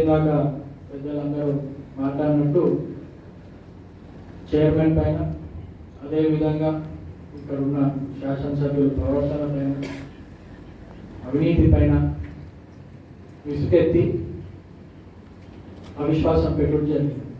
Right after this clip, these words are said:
టెక్నికల్ కారణాల వల్ల మరియు వాళ్ళు హాజరు కాకపోవడం, వస్తే ఎక్కడ వీళ్ళు అవిశ్వాసం ఓడిపోతూ ఉన్న భయంతో వాళ్ళు అబ్సెంట్ అవ్వడం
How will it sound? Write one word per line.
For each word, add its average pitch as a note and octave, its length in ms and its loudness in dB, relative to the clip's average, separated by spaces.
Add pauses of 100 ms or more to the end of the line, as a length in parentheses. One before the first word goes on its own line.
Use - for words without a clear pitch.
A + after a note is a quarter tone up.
(460)
టెక్నికల్ E3 520 2
కారణాల D#3 480 4
వల్ల D#3 180 2 (840)
మరియు D#3+ 300 4 (1600)
వాళ్ళు D3+ 280 6 (260)
హాజరు D#3 400 4
కాకపోవడం, D3+ 540 4 (1000)
వస్తే D3+ 320 2 (840)
ఎక్కడ D#3 240 2 (1200)
వీళ్ళు D#3+ 280 6 (360)
అవిశ్వాసం D#3+ 560 0 (540)
ఓడిపోతూ D#3+ 480 6
ఉన్న D3 120 2 (120)
భయంతో D#3 420 4 (920)
వాళ్ళు C#3+ 240 0
అబ్సెంట్ C#3 340 4
అవ్వడం C#3 140 4